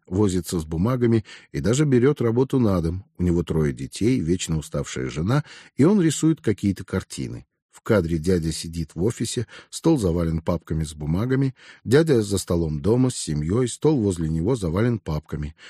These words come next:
дядя в постели с женой, постель завалена папками, дядя на веранде что-то рисует, один из маленьких детей берет банку с краской и выплескивает на картину.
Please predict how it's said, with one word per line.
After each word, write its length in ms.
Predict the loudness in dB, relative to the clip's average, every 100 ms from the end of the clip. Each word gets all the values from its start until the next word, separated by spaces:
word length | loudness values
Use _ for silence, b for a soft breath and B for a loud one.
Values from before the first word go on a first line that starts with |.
| B B
дядя 260 | 2 4
в 80 | 2
постели 460 | 0 -2 2 4 4
с 40 |
женой, 460 | 0 -2 2 2 0
постель 440 | -4 -6 0 0
завалена 520 | 0 0 0 0 -2
папками, 580 | -4 -6 -6 -8 -10 -10 B B B
дядя 320 | 2 4 4
на 100 | 2
веранде 440 | 2 2 2 2 0
что-то 320 | -2 -4 -2
рисует, 580 | -2 -2 0 2 2 0 b b b
один 320 | 0 2 2
из 100 | 2
маленьких 480 | 0 2 0 -2 -4
детей 320 | -4 -2 -2
берет 300 | 0 0 0
банку 380 | 0 -2 -2 -8
с 60 |
краской 440 | -6 -4 -4 -2 0
и 40 |
выплескивает 800 | 0 -2 -2 -2 -2 0 0 0
на 120 | -4
картину. 600 | -4 -6 -4 -6 -6 -10